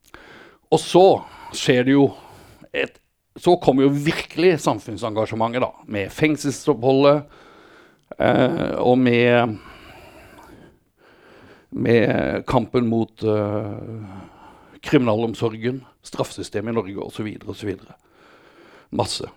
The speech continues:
Men så kommer sekstitallet, og så kommer poesien tilbake. Men da,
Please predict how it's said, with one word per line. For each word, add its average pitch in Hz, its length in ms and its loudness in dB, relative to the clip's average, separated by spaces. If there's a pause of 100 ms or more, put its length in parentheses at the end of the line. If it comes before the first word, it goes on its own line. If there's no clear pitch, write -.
(1500)
Men - 160 -8
så 151 460 -2 (1120)
kommer - 240 -4
sekstitallet, - 720 -4 (1400)
og 120 160 -10
så - 240 -4
kommer 127 240 -6
poesien - 560 -10
tilbake. 123 640 -14 (1900)
Men 127 240 -6
da, - 400 -4